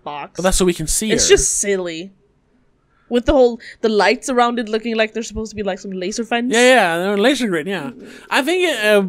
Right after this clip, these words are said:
Speaker 2: probably, probably, um, uh, inspired by, um, uh, Skyfall, when, uh, is it called Da Silva? I don't remember the bad guy's name, um, in that movie.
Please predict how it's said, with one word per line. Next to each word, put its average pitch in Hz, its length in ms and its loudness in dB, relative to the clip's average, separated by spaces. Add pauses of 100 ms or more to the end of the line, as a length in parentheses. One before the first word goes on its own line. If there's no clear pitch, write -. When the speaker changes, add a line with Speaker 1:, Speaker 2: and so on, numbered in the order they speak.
(160)
Speaker 2:
probably, 277 600 2
probably, 226 720 -2
um, 170 480 0 (680)
uh, 156 380 0
inspired 165 640 -2
by, 147 480 0
um, 123 720 -8
uh, 110 160 -12
Skyfall, 127 800 -4 (580)
when, 139 280 -6
uh, 123 300 -6 (840)
is - 160 0
it 135 60 -14
called 151 220 -8
Da 147 100 -8
Silva? 151 720 -4
I 131 60 -12
don't 123 120 -8
remember 123 320 -10
the 120 60 -14
bad 131 240 -6
guy's 120 200 -8
name, 113 220 -12 (580)
um, 143 540 -4
in 147 200 -8
that 135 180 -2
movie. 123 400 -10